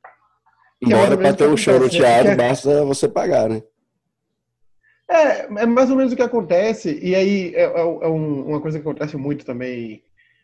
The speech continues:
Speaker 1: que eu já vi várias, várias vezes. Os caras abrem show de comediantes grandes, tipo, ah, o Dedé Santana vai fazer um show em, em B H.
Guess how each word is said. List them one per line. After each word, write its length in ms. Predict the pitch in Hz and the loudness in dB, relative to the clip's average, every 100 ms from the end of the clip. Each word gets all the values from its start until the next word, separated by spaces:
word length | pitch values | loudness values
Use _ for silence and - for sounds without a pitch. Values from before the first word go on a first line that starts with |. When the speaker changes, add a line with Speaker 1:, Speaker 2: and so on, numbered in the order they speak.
| _ - | _ -8
Speaker 1:
que 60 | |
eu 120 | 139 127 | -6 -2
já 200 | 143 127 | -2 -2
vi 160 | 127 | -6
várias, 500 | 117 127 139 131 117 | -6 -2 0 -2 -4
várias 220 | 117 113 | -8 -10
vezes. 260 | 110 110 - - | -10 -12 -14 -20
Os 80 | - | -6
caras 300 | 160 160 156 | -2 0 2
abrem 340 | 180 190 165 | 0 -2 -4
show 260 | - 151 156 | -4 -4 -4
de 80 | |
comediantes 540 | 147 143 143 139 135 - | -6 -8 -8 -8 -10 -10
grandes, 560 | 127 113 120 147 - _ _ _ _ | -8 -8 -10 -14 -18 _ _ _ _
tipo, 480 | 143 147 120 104 _ _ _ _ - | -12 -8 -10 -10 _ _ _ _ -14
ah, 220 | 127 123 | -8 -6
o 180 | 120 113 | -6 -8
Dedé 340 | 110 139 139 175 | -6 -4 -2 -4
Santana 500 | 190 175 160 160 165 | -4 -8 -4 -4 -4
vai 80 | |
fazer 180 | 160 160 | -6 -6
um 80 | 165 | -6
show 280 | 160 156 160 | -6 -6 -4
em, 600 | 160 151 143 131 123 101 | -4 -2 -4 -4 -8 -10
em 80 | 135 | -8
B 80 | 147 | -6
H. 380 | 143 113 95 | -6 -8 -14